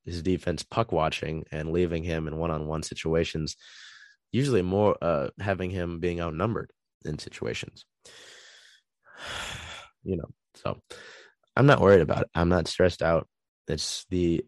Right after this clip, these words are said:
uh, energy in the building on the twenty-third was great, and I'm hoping to have that same energy continue throughout the season, uh, starting with tonight on the twenty-sixth. Uh, but before I continue to upcoming,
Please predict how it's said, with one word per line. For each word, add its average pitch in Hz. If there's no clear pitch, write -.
uh, 85
energy 92
in 85
the 85
building 85
on 90
the 87
twenty-third 87
was 80
great, -
and 78
I'm 78
hoping 85
to 82
have 82
that 80
same 82
energy 85
continue 85
throughout 85
the 82
season, 92
uh, 80
starting 95
with 87
tonight 90
on 85
the 80
twenty-sixth. -
Uh, -
but 82
before 90
I 85
continue 87
to 82
upcoming, 90